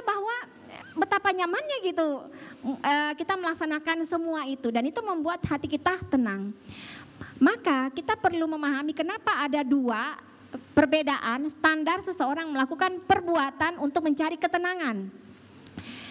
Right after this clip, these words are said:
Yaitu didasari oleh pemahaman yang berbeda, Bu. Bahwa ada tiga pertanyaan mendasar atau istilahnya uqdatul kubro, pertanyaan yang,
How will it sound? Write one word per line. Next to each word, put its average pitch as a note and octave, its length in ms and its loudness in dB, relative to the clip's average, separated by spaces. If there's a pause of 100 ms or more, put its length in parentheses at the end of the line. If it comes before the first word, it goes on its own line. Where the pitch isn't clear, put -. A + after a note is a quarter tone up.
(220)
Yaitu D#4 640 4 (160)
didasari C4+ 640 2
oleh C4 320 -2 (400)
pemahaman D4 480 4
yang E4 160 -2
berbeda, C#4+ 400 0
Bu. G#3+ 320 -6 (640)
Bahwa A3 640 4 (320)
ada F4+ 240 6
tiga D#4+ 240 2
pertanyaan C4 560 0
mendasar A3 800 2
atau G#3 480 2
istilahnya A#3 560 2
uqdatul B3+ 560 2
kubro, A3 480 0 (880)
pertanyaan C4 800 4
yang, C4+ 160 -2